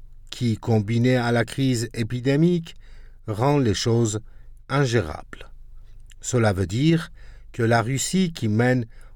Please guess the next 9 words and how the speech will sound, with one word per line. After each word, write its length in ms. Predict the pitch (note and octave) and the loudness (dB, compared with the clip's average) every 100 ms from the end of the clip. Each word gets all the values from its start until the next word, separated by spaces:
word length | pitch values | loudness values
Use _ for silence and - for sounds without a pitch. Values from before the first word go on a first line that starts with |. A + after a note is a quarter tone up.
| - | -4
en 140 | G#2 | 0
ce 180 | G2 C3 | 2 2
moment 400 | A#2+ A#2+ A#2+ G#2 | 2 4 4 2
même 400 | G#2 C#3+ D3+ D3 - - - - - | 4 4 4 2 -2 -14 -20 -12 -2
des 120 | A2+ | -2
campagnes 720 | - B2+ A2 C#3 C3+ C3 B2 - - - | 2 0 2 2 2 2 -2 -8 -18 -4
intensives 880 | A2+ A2 B2 B2+ - E3+ F3+ D#3+ E3 - - - A2+ | -2 0 0 0 0 0 2 0 -2 -8 -18 -6 0
de 100 | A#2+ | 0
bombardement 880 | A2 E3+ D#3 B2+ A2+ A#2+ B2+ C3 | 2 2 2 2 2 2 4 2